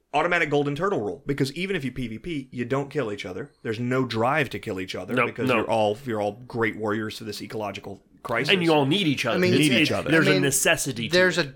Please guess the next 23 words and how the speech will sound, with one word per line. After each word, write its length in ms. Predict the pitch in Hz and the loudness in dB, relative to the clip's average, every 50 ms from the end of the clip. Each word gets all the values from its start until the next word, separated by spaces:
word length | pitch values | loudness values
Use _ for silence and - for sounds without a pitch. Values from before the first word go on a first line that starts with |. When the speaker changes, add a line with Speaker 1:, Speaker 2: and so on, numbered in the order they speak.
| - - | -4 0
Speaker 3:
dominance 580 | 190 175 180 208 208 185 165 151 143 123 - | 2 2 4 4 2 2 0 0 -2 -4 -4
struggle 800 | - - - - - 151 127 120 113 120 117 113 110 - - - - | -2 -2 -2 0 0 2 0 0 0 -4 -4 -4 -6 -6 -10 -10 -4
aspect 560 | 139 127 120 117 - - - 117 104 - - | -2 -2 -2 -4 -6 -6 -6 -6 -6 -6 -10
to 120 | - 127 107 | -8 -6 -6
it, 80 | 110 - | -4 -2
but 80 | 127 | 0
Speaker 1:
Right. 60 | 110 | 2
Speaker 3:
that, 280 | - 147 147 151 151 151 | 2 4 2 2 0 2
but, 240 | 156 160 160 156 - 143 139 - | 2 2 2 0 -4 -18 -10 -4
but 260 | - 160 151 147 143 143 | -2 -2 -2 -2 -6 -8
the, 200 | 151 147 - - - 131 | -6 -6 -8 -6 -2 -2
Speaker 1:
At 100 | 127 123 | 0 2
the 100 | 139 151 | 2 2
end 80 | 160 151 | 2 2
of 60 | 135 | 0
the 60 | 127 | 2
day, 160 | 123 143 139 | 2 2 2
you're 220 | 131 120 127 131 - | 4 2 2 2 2
all 180 | 139 147 143 139 | 2 2 2 2
superheroes 1080 | - - 147 139 143 135 117 110 120 110 113 110 104 104 104 101 104 - - - - - | 2 0 0 2 2 0 -2 0 -2 0 0 2 2 2 0 -2 -4 -6 -8 -10 -10 -8
who 160 | - 123 113 | -6 -6 -4
may 200 | 117 120 123 135 | -2 -2 -2 0
not 300 | 139 131 123 110 - | 2 0 0 0 -4